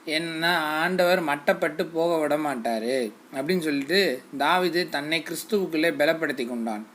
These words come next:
பாருங்க, நம்மளோட வாழ்க்கையில நம்ம சுத்தி இருக்கிறவங்க நம்மளை என்கரேஜ் பண்ற காட்டிலும் டிஸ்கரேஜ்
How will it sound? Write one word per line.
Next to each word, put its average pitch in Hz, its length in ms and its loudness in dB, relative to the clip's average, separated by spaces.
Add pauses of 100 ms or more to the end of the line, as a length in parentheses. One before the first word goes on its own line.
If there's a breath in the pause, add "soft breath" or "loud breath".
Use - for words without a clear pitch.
(880 loud breath)
பாருங்க, 196 500 4
நம்மளோட 165 240 0
வாழ்க்கையில 190 520 2
நம்ம 175 180 -2
சுத்தி 180 340 -2
இருக்கிறவங்க 165 560 2
நம்மளை 156 400 0
என்கரேஜ் 208 340 2
பண்ற 165 280 0
காட்டிலும் 147 580 0
டிஸ்கரேஜ் 202 480 2